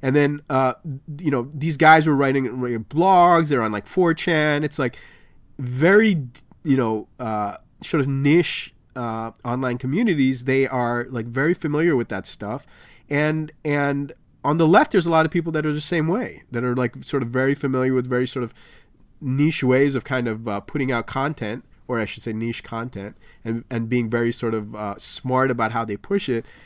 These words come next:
And those people are kind of rising into political campaigns. And I think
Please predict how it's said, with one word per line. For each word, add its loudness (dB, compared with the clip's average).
And 0
those 6
people 4
are 4
kind 0
of -4
rising 4
into 0
political 0
campaigns. -2
And -2
I 0
think -4